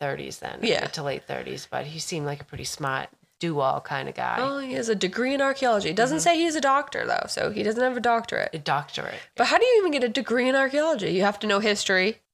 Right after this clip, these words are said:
Speaker 1: Even how to
Speaker 2: You have to
Speaker 1: how
Speaker 2: know
Speaker 1: to
Speaker 2: how to dig stuff, I guess.
Speaker 1: how to dig stuff, how to map it out,
Speaker 2: But no,
Speaker 1: how
Speaker 2: you
Speaker 1: to
Speaker 2: definitely have to.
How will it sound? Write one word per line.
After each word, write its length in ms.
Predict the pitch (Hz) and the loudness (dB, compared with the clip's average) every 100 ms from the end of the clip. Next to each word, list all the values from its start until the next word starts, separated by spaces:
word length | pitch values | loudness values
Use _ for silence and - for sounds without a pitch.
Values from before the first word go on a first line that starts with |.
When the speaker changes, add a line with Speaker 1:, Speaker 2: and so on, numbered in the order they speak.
| _ _ _ _ _ _ _ _ - | _ _ _ _ _ _ _ _ -6
Speaker 1:
Even 360 | 160 165 165 | -2 0 -2
how 160 | 151 151 | 0 0
to 120 | 139 | 2
Speaker 2:
You 60 | 208 | 6
have 120 | 226 226 | 4 4
to 60 | |
Speaker 1:
how 60 | 220 | 2
Speaker 2:
know 80 | 214 | 4
Speaker 1:
to 60 | |
Speaker 2:
how 60 | 214 | 4
to 100 | 214 | 4
dig 240 | 208 185 | 2 0
stuff, 340 | - 196 214 208 | 0 0 2 0
I 40 | |
guess. 340 | - - 170 - | -2 -2 -2 0
Speaker 1:
how 120 | 180 | 2
to 100 | 151 | 0
dig 300 | 147 147 151 | -2 -4 -4
stuff, 340 | - 165 151 156 | -4 0 0 2
how 120 | 147 | -2
to 60 | |
map 300 | 123 131 127 | 0 -2 -2
it 80 | 143 | -2
out, 300 | 131 135 135 | 0 2 4
Speaker 2:
But 100 | 202 | 4
no, 80 | 214 | 4
Speaker 1:
how 40 | 220 | 4
Speaker 2:
you 140 | 202 | 4
Speaker 1:
to 60 | 180 | 4
Speaker 2:
definitely 440 | 196 202 202 190 | 2 2 0 2
have 260 | 202 175 - | 2 0 0
to. 220 | - | -2